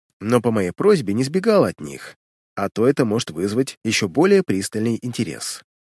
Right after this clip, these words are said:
В какой-то момент стало очевидно, что так больше продолжаться не может. Понятно, что сейчас старая сеть лояльных отцу агентов, кстати, возможно, что и другие родичи подключили слежку,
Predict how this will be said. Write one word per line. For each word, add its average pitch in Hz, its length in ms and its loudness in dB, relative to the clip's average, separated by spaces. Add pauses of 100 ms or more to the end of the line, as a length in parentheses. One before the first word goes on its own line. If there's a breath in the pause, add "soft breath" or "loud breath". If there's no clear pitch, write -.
(460)
В - 60 -16
какой-то 208 380 2
момент 180 380 2
стало 156 280 4
очевидно, 123 720 0 (120)
что - 220 0
так 127 120 4
больше 135 300 4
продолжаться 117 560 0
не 131 100 2
может. 165 520 -2 (600)
Понятно, 180 440 4
что 160 140 2
сейчас 139 540 2
старая 131 380 4
сеть 120 340 -2
лояльных 117 540 2
отцу 107 220 -2
агентов, 104 720 -2 (100)
кстати, 117 340 2
возможно, 113 440 0
что - 160 -2
и 101 60 2
другие 156 400 2
родичи 110 360 0
подключили 110 500 0
слежку, - 600 -2